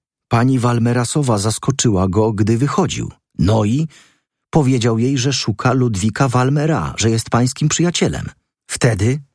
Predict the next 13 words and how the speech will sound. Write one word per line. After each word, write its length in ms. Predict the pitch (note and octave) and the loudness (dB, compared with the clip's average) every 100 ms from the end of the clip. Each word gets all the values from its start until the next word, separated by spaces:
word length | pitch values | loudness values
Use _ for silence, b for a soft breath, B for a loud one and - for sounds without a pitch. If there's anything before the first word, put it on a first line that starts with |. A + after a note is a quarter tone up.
| B B B | B B B
wtedy 340 | - C3+ B2+ B2+ | -4 0 2 2
pani 320 | B2+ B2+ A#2+ | 2 2 2
powiedziała 600 | B2 G#2+ A2+ A2 G2 F#2+ | 0 2 0 0 0 2
mu, 160 | G#2 B2+ | 0 0
że 160 | A#2 | 0
jej 220 | G#2+ A2 | 0 -2
syn 320 | G2 - A2 B2 | -2 0 0 0
wyjechał 500 | F#2 B2 G2+ F#2 A#2 | 0 0 0 0 -2
w 80 | - | -2
podróż 440 | - D3+ F#2+ D#2+ | 0 0 0 -2
na 100 | G2 | 0
wiele 240 | F2+ G#2+ A#2+ | 0 2 0
lat. 400 | A#2+ D2 - | -2 -6 -14